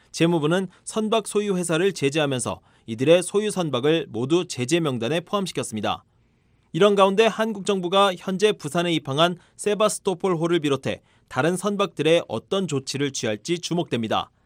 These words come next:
다만 이들 선박들은 유엔 안보리 제재가 아닌 미국의 독자 제재에 오른 상태로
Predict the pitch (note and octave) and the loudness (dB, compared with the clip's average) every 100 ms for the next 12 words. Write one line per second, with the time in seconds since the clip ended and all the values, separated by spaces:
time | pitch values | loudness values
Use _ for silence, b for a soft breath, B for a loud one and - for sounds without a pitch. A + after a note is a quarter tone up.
0 | _ _ _ _ D#3 G3 F#3+ E3 G#3 G3 | _ _ _ _ 0 2 4 6 4 4
1 | G3+ F#3+ D#3+ F#3 G#3+ E3+ B2 E3+ F#3 E3+ | -2 -2 0 0 0 -2 0 2 2 0
2 | F3+ G3+ - C3+ C#3+ E3+ F3+ C3 A#2+ C#3 | 0 -2 -2 -4 0 0 2 0 0 -2
3 | F2+ b b b C3+ C#3+ D3+ F#3 F3+ A#2+ | -4 b b b -4 -2 0 0 -2 -12
4 | - - F#3+ F3+ B2 A#2 B2+ E3+ C3 B2+ | -6 0 0 0 -4 -2 0 0 0 0
5 | F3 E3+ D#3 A#2+ G2 | 0 -2 -2 -4 -6